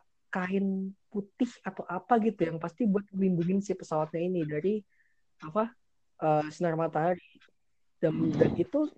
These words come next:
seakan-akan kayak mengubah perspektifku saat aku pertama kayak mikir, "Aduh, kita bekas." Tapi ternyata pas ngeliat,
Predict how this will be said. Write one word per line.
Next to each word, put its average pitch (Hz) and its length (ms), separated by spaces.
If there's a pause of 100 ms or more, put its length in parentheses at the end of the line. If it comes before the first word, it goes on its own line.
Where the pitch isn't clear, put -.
(120)
seakan-akan 156 640
kayak 165 320
mengubah 160 400
perspektifku - 800
saat 165 160
aku 165 160
pertama 151 480
kayak 151 240
mikir, 170 240
"Aduh, 135 480 (320)
kita 143 240
bekas." 135 320
Tapi 180 160
ternyata 185 240
pas 202 240
ngeliat, 180 400